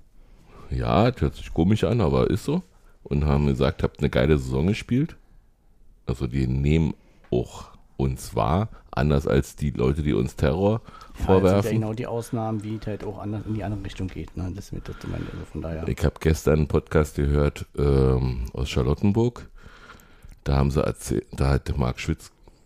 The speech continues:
Speaker 1: na, keine Namen, äh, hat er erzählt, dass wir, also sie, ja genauso spielen wie Union. Aber die einen spielen eben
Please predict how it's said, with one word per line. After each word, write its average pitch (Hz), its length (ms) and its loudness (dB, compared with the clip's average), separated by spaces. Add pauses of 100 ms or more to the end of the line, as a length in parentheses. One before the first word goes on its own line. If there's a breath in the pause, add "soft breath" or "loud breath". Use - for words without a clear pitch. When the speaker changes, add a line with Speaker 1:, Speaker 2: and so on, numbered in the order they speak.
(140)
Speaker 1:
na, 87 240 2
keine 67 240 -2
Namen, 71 300 0 (640 loud breath)
äh, 80 60 6 (640)
hat 71 120 4
er 65 80 4
erzählt, 73 420 2
dass - 500 -2 (640 soft breath)
wir, 80 360 6 (160)
also 64 260 -2
sie, 98 480 2
ja 73 160 0
genauso 73 420 2
spielen 82 340 0
wie 71 100 0
Union. 71 420 2 (1200)
Aber 71 220 0
die 73 220 0
einen 80 280 2
spielen 76 540 0
eben 71 260 2